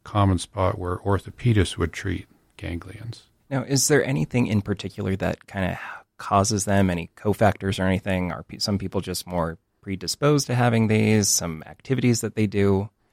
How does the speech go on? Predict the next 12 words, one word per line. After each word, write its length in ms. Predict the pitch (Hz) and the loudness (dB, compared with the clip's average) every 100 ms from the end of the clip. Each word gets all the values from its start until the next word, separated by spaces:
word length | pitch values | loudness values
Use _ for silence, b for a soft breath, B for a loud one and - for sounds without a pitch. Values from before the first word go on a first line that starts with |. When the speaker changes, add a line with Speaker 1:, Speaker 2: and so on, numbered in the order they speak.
| 151 | -18
Speaker 1:
Uh, 280 | 113 110 - | -14 -12 -10
most 400 | 110 131 170 - | 0 4 4 4
of 80 | 131 | 0
the 80 | 110 | 0
joints, 640 | - 113 107 104 101 - - | -2 0 2 2 0 -8 -8
we, 240 | 104 104 | -6 -6
we 160 | - 98 | -4 -6
don't 420 | 95 104 101 - | 0 2 2 0
know. 520 | - 98 95 87 87 | -6 -2 0 2 2
It, 120 | 95 110 | -2 -2
they 160 | 107 | -2
may, 500 | 110 120 120 117 110 | 2 2 4 2 0